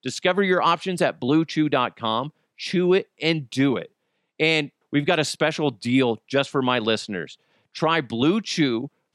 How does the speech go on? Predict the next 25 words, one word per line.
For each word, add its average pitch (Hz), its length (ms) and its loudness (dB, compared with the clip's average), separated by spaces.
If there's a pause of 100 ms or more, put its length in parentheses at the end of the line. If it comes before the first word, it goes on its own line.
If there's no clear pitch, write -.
for 180 180 2
free 170 760 0 (240)
when 151 160 0
you 147 100 0
use 156 400 2
my 139 440 0
promo 214 540 0
code 101 420 -4 (340)
dahuff 147 720 0 (280)
at 165 240 -2
checkout. 143 580 0
Just 143 220 -4
pay 196 200 -2
the 196 100 -4
five 185 260 0
dollars 185 300 0
shipping. - 380 -4 (380)
That's 127 180 0
blue 156 440 0
chew 208 280 0
dot 202 300 0
com, 123 500 -2 (400)
promo 220 600 0
code 190 480 0
dahuff 151 680 0